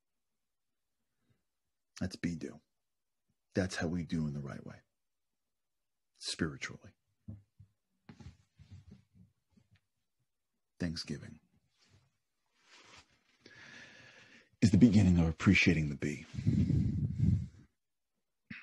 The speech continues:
So for behalf of me and mine to you and yours, I want to wish you a happy Thanksgiving, regardless if you observe or don't observe, wherever you are in the world. It don't matter. Every day is a good day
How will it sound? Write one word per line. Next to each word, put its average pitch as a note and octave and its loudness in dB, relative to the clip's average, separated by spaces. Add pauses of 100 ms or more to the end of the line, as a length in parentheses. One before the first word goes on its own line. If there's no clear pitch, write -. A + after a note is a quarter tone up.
(320)
So F2 -4
for D#2+ -4 (840)
behalf F2 -2
of E2 0
me E2+ 2
and E2+ 2
mine E2+ 2
to D#2+ -2
you D#2+ 2
and E2 0
yours, D#2+ -2
I - -2
want E2 -2
to D#2 -4
wish - -2
you E2 4
a C2+ -6 (680)
happy F#2 6
Thanksgiving, - -10 (180)
regardless E2+ 2
if D2 -6
you C#2 -2 (580)
observe F2 6
or A#1 -4
don't E2 0
observe, D2+ -2
wherever E2+ 4
you E2 4
are C#2+ 2
in C2 -4
the A#1+ -4
world. A1 -8
It - -10
don't C2+ 4
matter. - -8 (1000)
Every F2 8
day D#2 4
is D2 2
a D#2 2
good D#2 2
day C#2+ 0